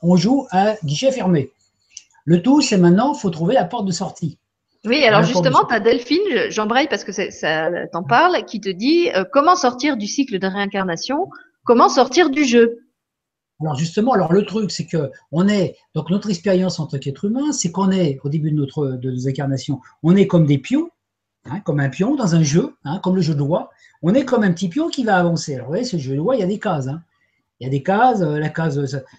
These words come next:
Speaker 1: la case six, euh, on va à la case douze, euh, et la case cinquante-huit, on retourne à la case départ.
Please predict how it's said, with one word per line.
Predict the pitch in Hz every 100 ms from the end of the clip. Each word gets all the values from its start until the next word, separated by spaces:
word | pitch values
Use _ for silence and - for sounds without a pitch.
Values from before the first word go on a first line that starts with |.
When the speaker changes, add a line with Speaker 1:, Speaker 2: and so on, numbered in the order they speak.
| _
Speaker 1:
la | 139
case | 165 175 151
six, | - 220 262 -
euh, | 170 156
on | 151
va | 160
à |
la | 151
case | 160 147 147
douze, | 254 302 277 175
euh, | 151 147 143 139
et | 143
la | 156 214
case | 254 -
cinquante-huit, | 226 208 214 - 233 180
on |
retourne | 165 196
à | 180
la | 165
case | 165 147
départ. | 139 160 214 262